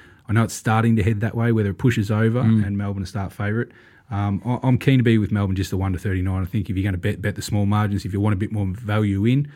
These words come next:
Speaker 1: the one to twenty-four for either team. I don't think there'll be too much in 'em. Um, and, yeah, what a cracking match. And, and, you know, watch this because, uh, they may line up against each other,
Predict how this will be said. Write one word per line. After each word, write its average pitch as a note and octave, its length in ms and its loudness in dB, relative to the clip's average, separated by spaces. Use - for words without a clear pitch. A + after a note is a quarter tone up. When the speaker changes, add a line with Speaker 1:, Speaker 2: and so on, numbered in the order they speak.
Speaker 1:
the G2 80 -4
one G#2 140 2
to F#2 60 0
twenty-four F#2+ 640 -2
for - 160 -6
either F#2+ 200 0
team. F#2+ 300 -4
I A2+ 80 -2
don't B2+ 180 4
think A2+ 140 2
there'll G2+ 100 0
be F#2+ 60 0
too G2+ 200 -2
much F#2 200 -4
in G2+ 120 0
'em. F#2+ 120 -2
Um, F#2+ 480 0
and, G2+ 300 0
yeah, A2 180 0
what G#2 160 2
a - 40 0
cracking A2 380 0
match. A2 320 0
And, G2+ 200 2
and, G#2 280 -2
you A2+ 100 -2
know, G#2 240 -2
watch B2 300 0
this A#2+ 180 2
because, G#2 460 0
uh, G2 260 2
they G#2 160 0
may G2+ 200 2
line G2 200 0
up F#2+ 140 -2
against F#2+ 280 -2
each E2 140 -4
other, F#2+ 300 -4